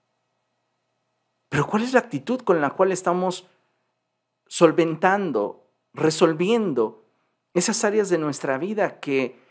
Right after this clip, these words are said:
necesitan atención? Es triste cuando nosotros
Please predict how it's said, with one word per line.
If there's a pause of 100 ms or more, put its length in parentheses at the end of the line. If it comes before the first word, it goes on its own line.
(120)
necesitan
atención? (1700)
Es
triste
cuando
nosotros